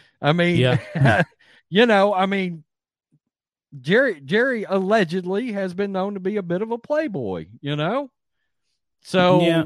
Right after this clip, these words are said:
Speaker 2: but that's
Speaker 1: I
Speaker 2: not,
Speaker 1: don't know if
Speaker 2: well,
Speaker 1: you rush off and
Speaker 2: that,
Speaker 1: just
Speaker 2: that,
Speaker 1: fire
Speaker 2: that
Speaker 1: a guy that,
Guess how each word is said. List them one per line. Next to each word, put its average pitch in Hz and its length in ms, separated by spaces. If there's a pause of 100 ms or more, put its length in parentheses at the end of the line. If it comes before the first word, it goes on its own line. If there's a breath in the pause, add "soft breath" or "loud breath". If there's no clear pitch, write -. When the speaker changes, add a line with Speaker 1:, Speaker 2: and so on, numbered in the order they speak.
Speaker 2:
but 156 240
that's 160 240
Speaker 1:
I 190 100
Speaker 2:
not, 294 80
Speaker 1:
don't 285 120
know 247 200
if 151 60
Speaker 2:
well, 165 220
Speaker 1:
you 151 60
rush 226 360
off 214 320
and 190 80
Speaker 2:
that, 190 120
Speaker 1:
just 151 180
Speaker 2:
that, 160 80
Speaker 1:
fire 190 280
Speaker 2:
that 160 100
Speaker 1:
a 147 40
guy 135 400
that, 131 280